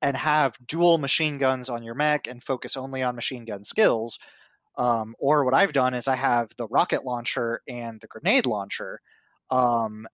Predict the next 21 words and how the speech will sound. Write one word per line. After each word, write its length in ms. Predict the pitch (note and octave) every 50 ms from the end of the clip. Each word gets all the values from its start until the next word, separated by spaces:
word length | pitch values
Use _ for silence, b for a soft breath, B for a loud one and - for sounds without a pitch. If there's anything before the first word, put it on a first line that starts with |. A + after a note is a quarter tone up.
| _ -
and 380 | C3 C3 B2+ B2+ B2+ B2+ A#2+ - -
I've 280 | C3 C#3+ D3+ C3+ B2
been 140 | C#3 C3+ B2
focusing 840 | - - C#3 B2+ - B2 A#2+ - - B2 A#2+ A#2 A2+ A2+ A2+ A2+ A2 _ _ _ _ _ _ _ - C#3+
just 400 | - C3 E3 F3+ - - - G3
m-, 80 | G3 - - F3+ - -
pretty 180 | - C4+ B3
mostly 400 | G#3 F3+ F3 F3+ - - F#3+ F3+
on 120 | F3 F3 F3
that 140 | F3+ E3+
tree, 320 | - - G3+ G3 G3+ G3 F#3 B B B B B _ B2
but 280 | D3 D#3 D3+ C#3 -
I 60 | C3
have 220 | C#3 D#3+ F3 F3 E3
been 120 | F3+ D#3+ D3
taking 280 | - E3+ D3 - D3
a 40 | C#3
look 260 | C3 C3+ C3+ C3 -
a 60 | -
lot 260 | C3 B2+ B2 B2 B2 -
at, 120 | B2 B2